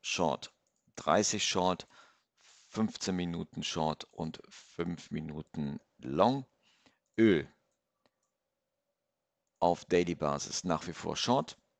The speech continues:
Vier Stunde Long. Stunde Long. Dreißig Long. Fünfzehn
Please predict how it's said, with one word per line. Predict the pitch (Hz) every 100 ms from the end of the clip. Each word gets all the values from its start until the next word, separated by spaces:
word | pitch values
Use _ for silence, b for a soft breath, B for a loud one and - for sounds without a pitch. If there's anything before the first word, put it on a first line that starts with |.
| _
Vier | _ - 101
Stunde | - 98 90
Long. | 82 98 131 - _ _ _ _ _ _ _ _
Stunde | - - 107 107 90
Long. | 98 107 - - _ _ _ _ _ _ _ _ _ -
Dreißig | 82 82 78 92 95 87 - -
Long. | 85 82 80 82 - _ _ _ _
Fünfzehn | 135 139 - 120 110